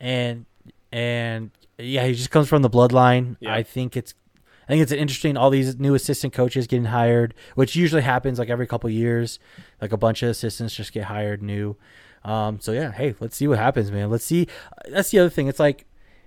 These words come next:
Speaker 1: it's kinda like when Ty Lue got hired with the Maver-, or the Cavaliers. Now, I don't think it's a, as,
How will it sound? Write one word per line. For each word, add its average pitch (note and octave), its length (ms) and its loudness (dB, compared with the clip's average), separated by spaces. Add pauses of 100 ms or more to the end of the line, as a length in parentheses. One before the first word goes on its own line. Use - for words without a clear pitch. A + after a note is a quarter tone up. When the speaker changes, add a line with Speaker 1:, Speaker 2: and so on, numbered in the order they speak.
Speaker 1:
it's - 120 -14
kinda A#3+ 200 0
like G3 160 0
when D#3 120 0
Ty D#3 260 2
Lue C3+ 300 6
got A2+ 200 2
hired A#2+ 300 2
with A2+ 140 -6
the A2 100 -8
Maver-, G#2 480 -8
or B2 180 0
the A#2 100 -2
Cavaliers. A2+ 840 -4
Now, C3+ 100 2
I D3 60 4
don't D#3 100 2
think D3+ 120 0
it's C3 140 -4
a, B2+ 180 -2
as, B2 520 -2